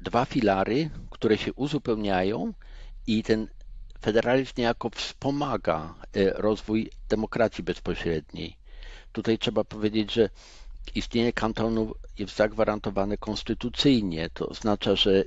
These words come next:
nie można zlikwidować jakiegoś kantonu, kantonu wbrew jego woli, ani utworzyć nowego kantonu. Kantony również organizują się w sposób autonomiczny.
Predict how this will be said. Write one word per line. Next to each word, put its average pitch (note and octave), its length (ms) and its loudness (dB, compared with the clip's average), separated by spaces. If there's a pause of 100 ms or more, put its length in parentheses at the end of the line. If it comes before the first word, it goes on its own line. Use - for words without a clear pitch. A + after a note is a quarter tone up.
nie G2 100 0
można A2+ 280 -2
zlikwidować G2+ 760 0
jakiegoś F#2+ 340 -4
kantonu, F#2 540 -4 (100)
kantonu F#2 440 -2
wbrew F2+ 320 0
jego F2 240 -2
woli, D#2+ 420 -8 (840)
ani G#2 180 2
utworzyć A2 520 0
nowego F2+ 380 0
kantonu. E2 600 -4 (500)
Kantony G#2+ 420 0
również A2 440 -2 (280)
organizują G#2+ 640 0
się A#2 140 -4
w - 40 -8
sposób - 340 -4
autonomiczny. E2+ 960 0